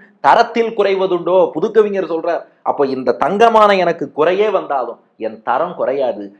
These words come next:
என்னுடைய தரம் பத்தரை மாற்று தரம்ங்கிறது அப்படியே தான் இருக்கும். அதனால வாருங்கள், நீங்கள் தூய்மையானவர், ஒருவேளை நீங்கள் தூய்மையானவர் அல்லர் என்று நன்றியை மறந்து நீங்கள் சொன்னாலும் கூட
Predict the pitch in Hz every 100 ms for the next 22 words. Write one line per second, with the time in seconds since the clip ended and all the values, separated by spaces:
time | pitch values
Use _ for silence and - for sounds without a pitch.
0 | - 110 120 117 113 - 131 151 - 113
1 | - 170 170 160 151 - 139 139 151 160
2 | 156 160 151 147 151 156 175 151 131 131
3 | 117 - _ - 107 113 156 113 123 131
4 | 117 90 101 151 165 180 180 143 151 143
5 | 117 92 104 147 - _ _ _ _ -
6 | 123 185 202 208 220 233 214 202 190 165
7 | 196 208 202 190 180 160 131 196 214 202
8 | 185 185 160 117 170 190 202 180 117 131
9 | 202 202 214 190 170 - 147 156 143 113
10 | 170 151